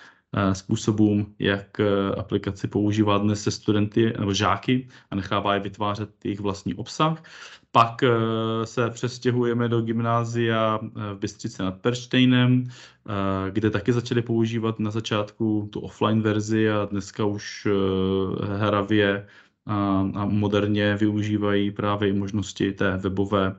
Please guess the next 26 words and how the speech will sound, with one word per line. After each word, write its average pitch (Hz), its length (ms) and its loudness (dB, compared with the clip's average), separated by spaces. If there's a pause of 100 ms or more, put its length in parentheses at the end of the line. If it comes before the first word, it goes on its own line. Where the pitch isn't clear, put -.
online 107 380 2
verze, 113 300 2
včetně 113 300 -2
virtuální 101 480 2
reality, 107 480 0 (560)
eh, 95 600 -2 (520)
kterou, 98 500 2
se 101 120 -4
kterou 104 180 -2
nás 98 300 -2
seznámí 101 800 0
pan 101 220 0
David 98 260 2
Veselý. 135 600 2 (540)
A 98 380 4
uzavřeme 107 520 0 (640)
ten 101 220 2
blok 104 340 0
ukázek 104 540 -2
s - 80 -18
paní 101 680 -2 (100)
Bronislavou 98 640 -2
Tocháčkovou 110 1040 0
ze 104 120 -8
střední 101 440 -2
školy, 98 680 0